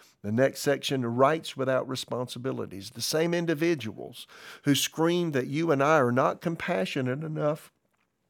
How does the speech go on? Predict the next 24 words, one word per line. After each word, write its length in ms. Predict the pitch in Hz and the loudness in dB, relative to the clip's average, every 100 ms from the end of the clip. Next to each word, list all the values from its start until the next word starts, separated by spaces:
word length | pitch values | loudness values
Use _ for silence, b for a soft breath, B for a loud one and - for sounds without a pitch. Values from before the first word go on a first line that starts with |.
| _ _ - | _ _ -6
are 100 | 143 | -2
the 120 | 135 131 | 0 0
same 420 | - 175 214 196 | 2 4 6 4
group 300 | 127 123 - | 2 -2 -2
of 120 | 110 | -8
indi-, 260 | 113 107 123 | -8 -10 -6
of 240 | 139 120 | -2 -2
liberals 580 | 131 185 143 131 139 135 - B B B | 0 -2 -2 -6 -10 -14 -20 B B B
who 160 | - 143 | 0 4
have 140 | 135 | 4
been 200 | 123 135 | 4 2
behind 400 | 127 131 147 135 | 4 2 4 2
cases 560 | 131 151 156 - 156 - | 0 -4 -4 -6 -6 -4
where 100 | 131 | -6
compassion, 720 | - 110 - 151 151 - 147 | -6 -10 -4 -2 -2 -4 -6
understanding, 880 | 143 135 131 - - 143 143 139 139 - B B B | -4 -6 -6 -10 -6 -6 -4 -6 -10 -14 B B B
and 160 | 143 | 4
the 80 | 135 | 4
protection 680 | - 139 - 170 160 - 143 | 2 0 2 0 0 -2 0
of 200 | 127 117 | 0 -2
constitutional 1000 | - 156 - 143 131 156 147 151 135 131 | -4 -4 -4 -10 -8 -8 -6 -6 -4 0
rights 340 | 139 151 147 | 0 -2 -4
has 180 | 127 117 | -8 -6
been 280 | 127 123 | -6 -6